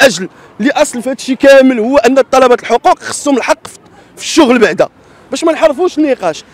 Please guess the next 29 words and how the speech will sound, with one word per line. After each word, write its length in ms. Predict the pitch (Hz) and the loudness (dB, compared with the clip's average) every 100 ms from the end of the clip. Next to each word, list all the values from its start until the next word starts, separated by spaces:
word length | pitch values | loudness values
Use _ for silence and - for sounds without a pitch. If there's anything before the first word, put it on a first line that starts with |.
| _ 247 | _ 0
هاد 140 | 285 | 2
النتائج 720 | 311 330 330 320 359 285 175 | 2 2 0 0 2 0 0
اليوم 320 | 254 320 285 | 2 4 4
حنا 180 | - - | 2 0
كجينا 400 | 277 196 320 311 | 0 0 2 2
هنا 200 | 349 392 - - _ - | 2 0 -2 -20 _ -4
فقط 340 | 381 403 392 | -2 0 2
لشيء، 400 | 359 302 262 339 _ _ _ _ _ 277 | 2 2 0 -4 _ _ _ _ _ 0
هو 140 | 339 | 2
فتح 260 | 302 - - | 0 -6 -8
تحقيق 360 | - - 403 | -10 -4 -4
في 120 | - | -4
تلك 220 | - 370 311 | -2 0 2
النتائج 520 | 349 349 359 311 254 | 0 2 0 0 2
المشبوهه. 480 | 320 254 262 175 - _ _ _ _ _ - 160 180 - - - | 0 0 2 2 0 _ _ _ _ _ -20 -20 -20 -20 -14 2
هذا، 220 | 349 381 | 2 4
هذا 360 | 381 285 349 339 | 4 4 4 2
شوف، 300 | - 247 185 - | 0 -2 -2 -2
والدمج 400 | 262 359 349 320 | 0 2 2 4
المباشر 500 | 349 330 330 330 370 | 4 4 2 2 2
للطلبه، 560 | 339 320 269 180 135 | 2 2 4 2 0
لان 300 | 180 269 302 | 2 4 4
اليوم 400 | 311 302 311 339 - _ _ | 4 6 4 2 -4 _ _
ما 80 | 254 | -2
يمكنش 400 | 311 269 302 - | 0 0 -2 -2
واحد 320 | 247 220 190 | -2 -2 -2
موجز 420 | 240 262 202 269 - | -6 -6 0 0 0
كيدوز 460 | 262 233 254 196 | -6 -4 -4 -4
امتحان 520 | 214 - 208 240 330 | -8 -8 -4 2 2